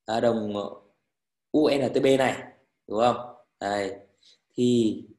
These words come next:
mình phải bỏ chi phí ra là khoảng, à, hơn ba ngàn đô, ừ, hơn ba ngàn đô kìa. Mình nhấp đây này.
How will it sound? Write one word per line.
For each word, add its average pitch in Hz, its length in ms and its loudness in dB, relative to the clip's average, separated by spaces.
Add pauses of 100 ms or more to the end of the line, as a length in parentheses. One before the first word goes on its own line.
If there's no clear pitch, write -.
(100)
mình 107 320 -8
phải 104 100 -8
bỏ 98 240 -8
chi 123 220 -8
phí 117 140 -4
ra 123 160 0
là 101 300 -8 (400)
khoảng, 104 380 -10 (1200)
à, 92 400 -10 (2000)
hơn 123 360 -12
ba 127 280 -4
ngàn 107 340 -10
đô, 127 400 0 (800)
ừ, - 80 -16 (200)
hơn 123 220 -4
ba 120 180 0
ngàn 101 280 -6
đô 117 320 0
kìa. 95 160 -14 (1160)
Mình 98 80 -18
nhấp 113 160 -12
đây 110 140 -8
này. 92 200 -18